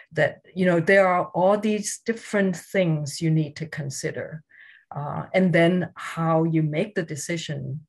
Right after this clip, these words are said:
based on all these options and all these, uh, pros and cons is really up to the situation in your country, uh, and also your appetite for risk,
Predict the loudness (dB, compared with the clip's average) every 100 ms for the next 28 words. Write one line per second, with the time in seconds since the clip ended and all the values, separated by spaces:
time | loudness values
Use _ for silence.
0 | -6 -6 -6 -6 -6 -6 -4 -2 0 -2
1 | -4 -8 -8 -6 -8 -6 -8 -8 -8 -10
2 | -14 -20 -18 -4 -2 0 0 0 -2 -4
3 | -6 -6 -4 -4 -4 -2 -2 -2 -6 -10
4 | -10 -4 -4 -4 -8 -10 -10 -4 0 0
5 | 0 -2 -6 -8 -10 -8 -6 -10 -12 -18
6 | -18 -8 -6 -2 -2 2 2 2 2 0
7 | 0 2 0 0 -4 -6 -8 -8 -8 -10
8 | -16 -20 -18 -8 -4 -4 -4 -4 0 0
9 | 2 0 -2 -2 -4 -4 -4 -4 -2 -4
10 | -4 -6 -8 -10 -8 -8 -2 -2 -2 -6